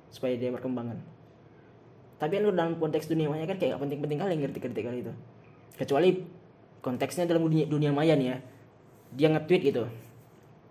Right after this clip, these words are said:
Nge-tweetnya pertama-tama udah pakai Indonesia baik dan benar gitu ya. Udah benar sekali lah pokoknya. Kalimat-kalimatnya bagus-bagus sekali. Terus akhir-akhirnya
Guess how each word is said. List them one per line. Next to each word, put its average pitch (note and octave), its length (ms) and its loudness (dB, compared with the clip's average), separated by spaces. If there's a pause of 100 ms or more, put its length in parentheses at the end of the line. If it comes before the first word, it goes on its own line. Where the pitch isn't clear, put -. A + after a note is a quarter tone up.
(720)
Nge-tweetnya D#3 640 2
pertama-tama D#3 600 2
udah D3+ 160 4
pakai D3 240 2
Indonesia D3 320 2 (600)
baik D3 200 2
dan D3 80 2
benar D3+ 240 2
gitu B2 160 0
ya. A#2+ 160 -2 (480)
Udah C#3+ 160 4
benar D#3 400 2
sekali C#3 240 4
lah A2+ 160 -4
pokoknya. A2+ 320 -8 (400)
Kalimat-kalimatnya C#3 560 0
bagus-bagus C#3 480 0
sekali. A#2+ 240 -2 (720)
Terus D#3 160 0
akhir-akhirnya D#3 640 2